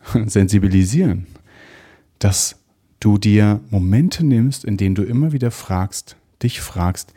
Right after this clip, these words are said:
„Habe ich gerade meinen Fokus auf das, wohin ich eigentlich gerade will?“ Wir haben viele Folgen schon gemacht zu dem Thema, was ist eigentlich dein Ziel, wenn du dich auf den Weg machst? Wir haben einige Folgen schon zu dem gehabt,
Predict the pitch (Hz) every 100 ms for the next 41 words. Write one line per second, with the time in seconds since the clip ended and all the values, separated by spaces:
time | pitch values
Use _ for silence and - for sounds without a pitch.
0 | _ _ _ _ _ _ - _ - 92
1 | 110 139 - 104 95 98 123 110 92 -
2 | 120 139 - 101 - 101 - 120 101 92
3 | 90 113 117 110 95 92 - 92 90 90
4 | 85 78 - _ _ _ - - - 110
5 | 143 - 151 - 139 135 110 117 104 98
6 | - 98 90 110 107 95 - - - _
7 | _ _ - 98 151 196 143 95 87 -
8 | 98 87 87 85 92 98 87 87 85 85
9 | - - - _ _ - - - 110 127
10 | 110 107 - 127 110 98 98 - 98 98
11 | 98 85 -